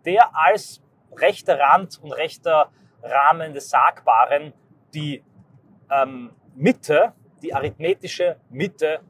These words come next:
notwendig auch nach rechts verschiebt. Alle müssen sich dieser, äh, Neuformierung des Overton-Fensters unterordnen, genauso wie wir uns immer, immer die letzten Jahre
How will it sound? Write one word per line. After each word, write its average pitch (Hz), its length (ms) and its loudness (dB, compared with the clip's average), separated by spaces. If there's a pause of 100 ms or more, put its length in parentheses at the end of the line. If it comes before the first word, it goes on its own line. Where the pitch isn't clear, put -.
(120)
notwendig 147 680 -2
auch 139 200 2
nach 143 140 -10
rechts 131 260 -6
verschiebt. 127 440 -16
Alle 151 420 -2 (120)
müssen 139 340 -14
sich 131 300 -14 (360)
dieser, 143 460 0 (460)
äh, 120 380 0 (400)
Neuformierung 151 840 0
des 147 140 -12
Overton-Fensters 147 720 -8
unterordnen, 160 540 -2
genauso 147 460 0
wie 135 180 -20
wir 185 400 0 (280)
uns 202 420 -2
immer, 202 400 -2
immer 196 280 -2
die 165 100 -4
letzten 165 380 -6
Jahre 139 420 2